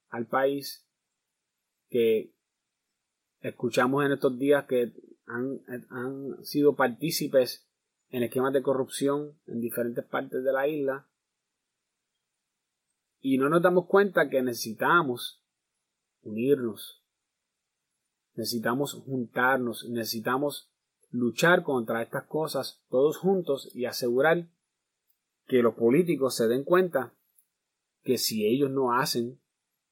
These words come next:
algo para detener esto, ellos van a perder. Ellos van a perder sus escaños. Y vamos a poner personas que sí están dispuestos a luchar contra eso en sus posiciones.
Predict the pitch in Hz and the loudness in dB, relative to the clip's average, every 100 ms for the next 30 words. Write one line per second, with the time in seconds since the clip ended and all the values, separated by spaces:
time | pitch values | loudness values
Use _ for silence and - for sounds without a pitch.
0 | _ _ _ 123 143 151 120 113 107 101 | _ _ _ 0 4 4 2 2 0 -2
1 | 101 104 123 185 - 131 139 _ _ _ | -6 -4 2 2 0 -8 -8 _ _ _
2 | - 214 196 - 202 226 - 220 185 127 | -2 4 2 2 -6 -6 0 0 2 0
3 | 143 - _ _ _ _ _ _ _ _ | -2 -12 _ _ _ _ _ _ _ _
4 | - 110 110 107 110 110 139 139 170 202 | -10 -6 -6 -6 -8 -2 -2 2 0 0
5 | - 123 107 - 131 165 110 - - _ | -4 -4 -4 -2 0 0 -2 -8 -20 _
6 | _ _ _ _ _ _ 117 107 113 120 | _ _ _ _ _ _ -2 -2 -2 -4
7 | 120 120 127 139 135 196 202 175 - _ | -4 -4 0 2 2 2 2 0 -6 _
8 | _ 123 - 127 147 - 151 151 - 196 | _ -8 -4 -4 -4 -4 -6 -6 0 0
9 | - 165 117 110 - 110 123 120 123 131 | 2 0 0 -2 -4 -4 -4 -4 -2 -2
10 | 180 - 143 - _ _ _ _ _ _ | -2 -2 -6 -6 _ _ _ _ _ _
11 | _ _ _ _ 117 - 107 110 - 147 | _ _ _ _ -12 -12 -8 -8 -8 -10
12 | 110 107 92 - _ | -8 -8 -10 -16 _